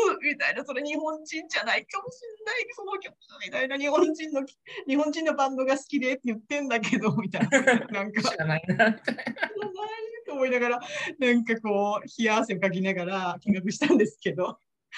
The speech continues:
Speaker 1: もうかっこいいですよね。やっぱカテーテル見てると。で、補助にかかってる人も、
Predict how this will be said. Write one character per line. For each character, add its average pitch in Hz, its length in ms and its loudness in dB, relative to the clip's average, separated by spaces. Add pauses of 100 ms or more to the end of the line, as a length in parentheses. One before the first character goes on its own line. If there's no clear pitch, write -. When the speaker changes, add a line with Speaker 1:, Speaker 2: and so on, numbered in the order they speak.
(340)
Speaker 1:
も 254 100 -2
う 240 40 0
か 226 120 -4
っ 226 100 -8 (120)
こ 370 60 2
い 392 60 8
い - 20 6
で 330 100 6
す - 160 -4
よ 170 120 2
ね。 175 400 2
や 170 100 -4
っ 170 80 -12
ぱ 160 80 -14
カ 170 160 -10
テ 175 240 -2
ー - 20 -4
テ 170 140 -6
ル 175 140 -2
見 175 140 -2
て 165 160 -4
る 160 160 -6
と。 160 120 -8
で、 196 80 -6
補 349 180 0
助 349 120 2
に 233 80 2
か 220 120 -4
か 202 120 -2
っ - 100 -8
て - 80 -6
る 165 80 0
人 165 180 -8
も、 160 360 -4